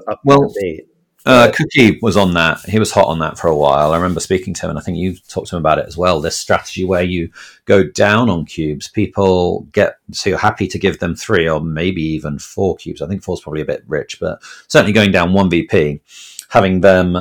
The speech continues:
Speaker 2: uh, take some s-, two, two damage on each of the characters that got cubes for two rounds, and then beginning of round three, you, um, steal priority and blow people up,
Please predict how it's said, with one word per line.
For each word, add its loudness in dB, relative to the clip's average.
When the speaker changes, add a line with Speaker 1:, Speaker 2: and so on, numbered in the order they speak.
Speaker 2:
uh, 2
take 0
some -4
s-, -14
two, 2
two 4
damage 2
on 0
each -4
of -6
the -6
characters 0
that -8
got -6
cubes -4
for -4
two -2
rounds, -2
and -4
then -2
beginning -4
of -8
round -4
three, -2
you, 4
um, 0
steal 4
priority 2
and -4
blow 0
people -4
up, -2